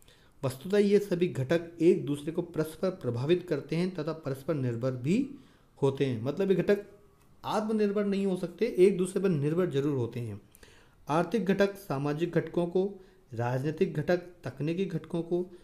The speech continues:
धार्मिक घटक सामाजिक घटकों को तथा इसी प्रकार अन्य घटक आपस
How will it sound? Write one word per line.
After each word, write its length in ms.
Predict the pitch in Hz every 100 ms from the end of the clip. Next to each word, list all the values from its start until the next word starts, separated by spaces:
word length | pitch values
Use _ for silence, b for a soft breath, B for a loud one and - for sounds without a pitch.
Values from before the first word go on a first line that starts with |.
| B -
धार्मिक 420 | 120 143 165 185
घटक 340 | 170 156 170 170
सामाजिक 520 | - 127 135 147 165
घटकों 340 | 147 143 165
को 200 | 165 180
तथा 640 | 185 180 147 139 170 170 B B B B
इसी 180 | - 220
प्रकार 480 | 202 185 196 202 -
अन्य 260 | 175 220 196
घटक 360 | 156 190 - -
आपस 320 | 139 - 202